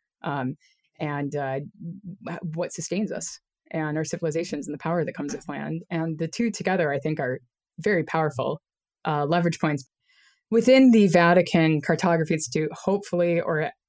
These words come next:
even outside, um, having a, a kind of convocation of different, uh, major N G Os within the Catholic world and groups to discuss spatial data infrastructure. So infrastructure, what is that? It's,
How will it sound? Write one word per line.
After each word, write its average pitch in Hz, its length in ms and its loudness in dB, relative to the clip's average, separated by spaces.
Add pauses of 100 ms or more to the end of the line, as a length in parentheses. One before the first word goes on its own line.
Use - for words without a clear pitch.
(140)
even 175 240 -4
outside, 175 640 0 (480)
um, 160 300 0 (200)
having 190 400 2
a, 156 60 0 (140)
a 165 100 -2
kind 165 240 0
of 151 80 -4
convocation 160 960 -2 (500)
of 151 400 -2
different, 160 600 0
uh, 139 320 -2
major 175 400 0
N 165 200 0
G 151 220 -2
Os 135 460 -4 (400)
within 180 200 0
the 165 80 0
Catholic 156 380 -4
world 143 440 -2 (120)
and 147 240 -6
groups 160 420 -6
to - 140 -10
discuss 160 560 -6
spatial 156 400 -4
data 143 320 -6
infrastructure. 135 680 -10
So 170 180 -2
infrastructure, 175 600 -2
what 135 160 -6
is 131 100 -8
that? 117 220 -8
It's, 151 240 -8